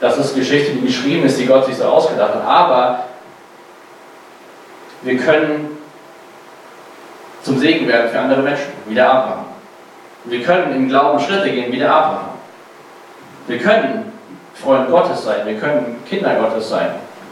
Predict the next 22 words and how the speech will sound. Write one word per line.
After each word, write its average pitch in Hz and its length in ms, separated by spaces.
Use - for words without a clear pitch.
in 113 80
unserem 113 320
Leben. 123 360
Das 135 220
wird 139 160
das, 131 380
die, 127 220
ähm, 110 260
nee, 101 200
streich - 200
das. - 140
Es - 120
geht 175 160
nicht 180 160
darum, 151 460
was 135 360
wir 202 140
können, - 480
sondern 135 380
was 135 180
Gott - 240
kann. 117 120